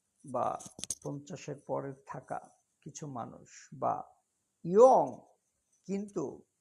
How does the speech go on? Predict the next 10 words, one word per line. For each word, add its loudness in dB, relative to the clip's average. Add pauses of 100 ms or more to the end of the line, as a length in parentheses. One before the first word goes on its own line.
(1000)
সে -12
এই -6
আলোর -6
ভিতরে -10
নাই, -14 (2000)
তারা 0
এখন -8
বর্তমান -2 (340)
পজিশনে -8
থাকা -8